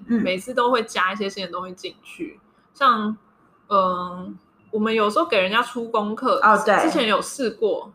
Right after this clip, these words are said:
Speaker 2: 那有的时候怎么样？
Speaker 1: 我们有换书啊，这些，
Speaker 2: 对，对，对，
Speaker 1: 带书来换。
Speaker 2: 嗯。
Speaker 1: 嗯。
Speaker 2: 那我这次也不知道为什么，就觉得，哎，弄一个论坛，好像大家有一个主题来讨论，蛮有趣的啊。那不是只有书而已，那也讨论一些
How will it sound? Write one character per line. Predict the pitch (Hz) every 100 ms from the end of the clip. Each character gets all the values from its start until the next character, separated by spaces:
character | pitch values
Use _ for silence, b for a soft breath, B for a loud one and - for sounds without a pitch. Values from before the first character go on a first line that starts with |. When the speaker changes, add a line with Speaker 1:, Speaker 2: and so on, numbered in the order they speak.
| -
Speaker 2:
那 | 269
有 | 240 196 196
的 |
时 | 208
候 | 220 254
怎 | 220
么 | 127
样？ | 175
Speaker 1:
我 | 208
们 |
有 | 185
换 | 190 226
书 | 208 - 190 185
啊， | 160 151
这 | 160
些， | 165 165 147
Speaker 2:
对， | 208
对， |
对， | 196
Speaker 1:
带 | 226
书 | -
来 | - 196 190
换。 | 151 104 - _
Speaker 2:
嗯。 | 202
Speaker 1:
嗯。 |
Speaker 2:
那 | 320 311
我 | 214
这 | 208 269
次 | 269
也 | 262
不 | 190
知 | 226
道 | 226
为 | 226
什 | 214
么， | 180
就 | 196
觉 | 214 196
得， | -
哎， | 214 247 285
弄 | 285
一 | 220
个 | 220
论 | 254 208 202
坛， | 180 180
好 | 185 180
像 | 247 247
大 | 247
家 | 240 226 233 233 _
有 | 202 202
一 |
个 | 214
主 | 214 208
题 | 208 220
来 | 220
讨 | 233 196
论， | 220
蛮 | 247 202 190
有 | 185
趣 | - - 226 180
的 |
啊。 | 208 214
那 | 233 240
不 | 233 202
是 | 247
只 | 214
有 | 202 175
书 | - - 196
而 | 196 185 165
已， | 160 -
那 | 233 220
也 |
讨 | 185 - 160
论 | 196 208
一 |
些 | 202 208 196 190